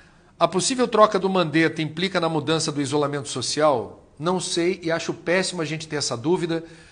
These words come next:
Não era momento da gente ficar cogitando mudança na equipe que faz o gerenciamento dos protocolos de resposta diante do avanço da pandemia.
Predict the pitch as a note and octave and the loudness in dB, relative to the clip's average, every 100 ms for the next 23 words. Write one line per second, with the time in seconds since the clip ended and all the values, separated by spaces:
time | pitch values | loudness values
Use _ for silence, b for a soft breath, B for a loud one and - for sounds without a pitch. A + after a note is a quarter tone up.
0 | B B D#3+ F#3 F#3 F3 E3+ F#3+ F#3+ E3+ | B B 0 2 4 2 0 0 -2 -4
1 | D3+ D#3+ - - E3 D#3+ D3 C#3 - D#3+ | -4 -6 -12 -4 -4 -2 -4 -4 -4 -4
2 | E3 D#3+ D3+ A#2+ D#3 F3 E3+ D#3+ D3+ A#2+ | -4 -4 -4 -2 0 0 -2 -2 0 -2
3 | - D3+ D3+ D3+ D3 D3 D3+ C#3 C3+ C#3+ | 0 0 0 -6 -6 0 0 0 -4 -2
4 | D#3 D3+ C3 C3+ D3+ D3+ D3+ B B B | -2 -4 -4 -4 -4 -4 -8 B B B
5 | B B C3+ - D3+ D3 - F3 D#3 C#3 | B B -6 -4 0 2 4 4 4 0
6 | C3 G#2+ - C3+ D#3 D#3 - D3+ B2+ C#3+ | -2 -4 -2 2 2 0 -6 -8 -4 -2
7 | D3+ D3 C3+ G#2+ C#3 C#3+ C3+ C3+ C#3 C#3 | -2 -2 -2 0 -4 -4 -4 -4 -4 -4
8 | C3 C3 B2+ G#2 F2 | -2 0 0 -2 -4